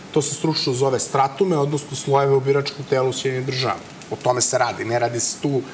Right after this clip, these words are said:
o Srbiji, Kosovu, ne znam ni ja o kome. Tu je primarnan interes Izraela, koji je njihov glavni geopolitički saveznik na, i vojni na, na ovom, kako se zove, Bliskom istoku, zbog potencijalnog stvaranja alijanse protiv,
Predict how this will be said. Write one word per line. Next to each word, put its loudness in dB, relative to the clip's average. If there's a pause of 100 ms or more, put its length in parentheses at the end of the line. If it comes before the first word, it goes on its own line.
(160)
o 0
Srbiji, 0
Kosovu, 0
ne -2
znam -2
ni -2
ja 2
o -2
kome. -2 (420)
Tu 4
je 6 (300)
primarnan 2
interes -2
Izraela, 2
koji -4
je 0
njihov -4
glavni 2
geopolitički -2
saveznik -4
na, -8 (300)
i 0
vojni 2
na, -4 (600)
na 2
ovom, 2
kako -4
se -4
zove, -2 (240)
Bliskom 2
istoku, -4 (400)
zbog 4
potencijalnog 2
stvaranja 2
alijanse 0
protiv, -4